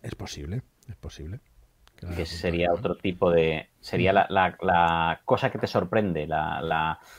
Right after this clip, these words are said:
Speaker 2: el, el, el acontecimiento que no te esperas y que tú ibas pensando que el bueno sería el malo y resulta que era al revés. Este es el, eso
Speaker 1: Vale,
Speaker 2: es
Speaker 1: ¿cómo?
Speaker 2: otro de los elementos que puedes tener.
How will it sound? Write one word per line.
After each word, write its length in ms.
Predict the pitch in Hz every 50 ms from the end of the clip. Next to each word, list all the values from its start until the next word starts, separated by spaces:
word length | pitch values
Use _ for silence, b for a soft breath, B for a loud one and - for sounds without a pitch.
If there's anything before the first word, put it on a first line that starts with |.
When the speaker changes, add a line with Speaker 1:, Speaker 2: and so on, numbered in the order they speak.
| b b b b b
Speaker 2:
el, 340 | - - 82 80 80 80 78
el, 560 | 78 78 78 78 76 76 76 73 73 73 73
el 220 | 60 62 85 82 80
acontecimiento 640 | 80 - - 95 87 95 85 98 92 92 95 - 101
que 60 | 101
no 100 | 101 -
te 60 | -
esperas 440 | - - - 135 113 113 131 147 123
y 80 | 110 -
que 100 | - 80
tú 480 | - 90 90 92 98 98 101 95 - _
ibas 360 | - 104 104 101 98 - - _ _ -
pensando 440 | - 92 87 - 117 113 104 92 82
que 60 | 87
el 60 | 85
bueno 200 | 85 90 95 98
sería 240 | - 107 101 107 104
el 40 | 104
malo 220 | 107 117 120 131
y 40 | 139
resulta 340 | 117 95 - 92 92 110 101
que 60 | 104
era 80 | 87
al 40 | 76
revés. 380 | - 82 101 127 123 92 82 87 87 82 80 - -
Este 200 | - - - -
es 60 | 95
el, 400 | 98 90 80 76 73 73 73 76 _ _ _ _ _ _ _ _ _ _ _ _ _ _ _ _ -
eso 120 | - 120
Speaker 1:
Vale, 220 | 104 110 110 98 95 -
Speaker 2:
es 120 | 107 -
Speaker 1:
¿cómo? 100 | 135 131
Speaker 2:
otro 160 | 139 123 110
de 60 | 107 104
los 120 | 104 101
elementos 420 | 107 101 95 95 101 101 104 - -
que 100 | - -
puedes 220 | - 95 87 -
tener. 300 | - 85 82 76 85 -